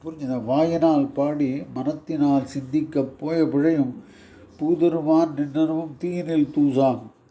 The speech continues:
அப்படின்னு ஆண்டாள் சொன்ன மாதிரி, இந்த மாதிரி பெருமானை நினைத்தால் நம்முடைய பழைய பாவங்களும் பழைய வினைகளும் வரப்போறவைகளும் காணாம போயிடும், எரிஞ்சு போயிடும்.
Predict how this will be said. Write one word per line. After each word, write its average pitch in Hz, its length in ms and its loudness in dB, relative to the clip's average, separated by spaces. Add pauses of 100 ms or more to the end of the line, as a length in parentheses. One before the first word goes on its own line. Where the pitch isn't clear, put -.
(160)
அப்படின்னு 147 340 -8
ஆண்டாள் 147 440 0
சொன்ன 135 380 -6
மாதிரி, 139 360 -4 (640)
இந்த 139 220 -2
மாதிரி 160 240 4
பெருமானை 143 640 2
நினைத்தால் 120 800 -2 (480)
நம்முடைய 139 680 0 (140)
பழைய 151 380 0
பாவங்களும் 127 680 0
பழைய 139 280 -2
வினைகளும் 117 520 -6 (260)
வரப்போறவைகளும் 135 920 0 (460)
காணாம 160 460 4
போயிடும், 139 360 -2
எரிஞ்சு 139 380 0
போயிடும். 131 260 -4